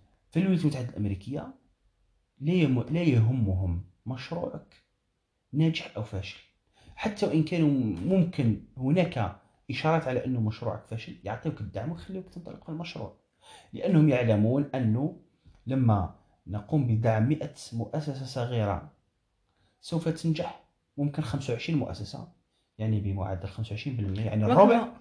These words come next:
Speaker 2: كما قلت في
Speaker 1: وسوف
Speaker 2: المقدمة
Speaker 1: تكون
Speaker 2: أن
Speaker 1: تقدم
Speaker 2: المؤسسات
Speaker 1: للاقتصاد.
Speaker 2: الناشئة والمتوسطة هي أساس ودعامة قيام معظم الدول العالمية.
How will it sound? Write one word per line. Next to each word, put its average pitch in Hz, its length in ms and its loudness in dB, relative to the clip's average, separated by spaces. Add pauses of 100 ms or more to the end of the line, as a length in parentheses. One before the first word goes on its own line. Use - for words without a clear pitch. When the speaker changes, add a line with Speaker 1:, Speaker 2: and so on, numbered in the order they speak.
Speaker 2:
كما 240 200 0
قلت 247 180 6
في - 80 2
Speaker 1:
وسوف 226 260 8
Speaker 2:
المقدمة 208 300 6
Speaker 1:
تكون 254 260 10
Speaker 2:
أن 285 180 6
Speaker 1:
تقدم 233 240 4
Speaker 2:
المؤسسات 220 500 6
Speaker 1:
للاقتصاد. 254 540 10
Speaker 2:
الناشئة 247 380 0
والمتوسطة 233 840 -4
هي 254 400 -4
أساس 247 460 -2
ودعامة 208 600 -2
قيام 214 340 -2
معظم 220 300 -2
الدول 180 300 -4
العالمية. 175 580 -12